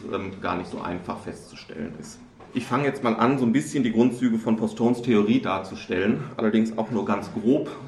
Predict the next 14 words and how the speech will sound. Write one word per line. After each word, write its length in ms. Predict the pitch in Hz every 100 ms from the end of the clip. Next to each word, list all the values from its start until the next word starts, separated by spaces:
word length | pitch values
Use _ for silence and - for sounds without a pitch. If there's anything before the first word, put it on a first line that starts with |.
| -
Das 120 | - -
ist 120 | 76
irgendwie 500 | 107 120 110 110 107
der 160 | 101
meistgelesenste 840 | 95 95 104 - 101 101 104 104 95
Text 260 | 104 -
der 80 | 101
Linken 280 | 95 107 104
der 100 | 95
letzten 300 | 92 - 90
zwanzig 360 | - 95 92 92
Jahren, 400 | 98 113 95 104
zumindest 400 | 101 98 101 -
derjenigen, 540 | 98 98 95 95 92